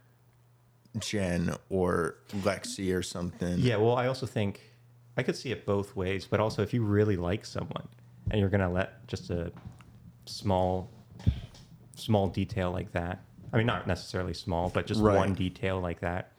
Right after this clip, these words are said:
Speaker 2: ruin your relationship, were you
Speaker 1: Right.
Speaker 2: ever that strong to begin with?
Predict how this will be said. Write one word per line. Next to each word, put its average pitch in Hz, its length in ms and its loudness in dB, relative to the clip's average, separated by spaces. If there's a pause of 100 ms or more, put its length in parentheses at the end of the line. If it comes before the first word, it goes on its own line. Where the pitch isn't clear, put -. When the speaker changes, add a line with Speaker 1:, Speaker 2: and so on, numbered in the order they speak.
(160)
Speaker 2:
ruin 98 280 4
your 87 100 0
relationship, 87 640 -4
were 101 120 2
you 104 60 6
Speaker 1:
Right. 95 180 6
Speaker 2:
ever 90 120 -2
that 85 200 0
strong 90 540 -4
to - 100 -16
begin 95 280 -6
with? 107 160 -8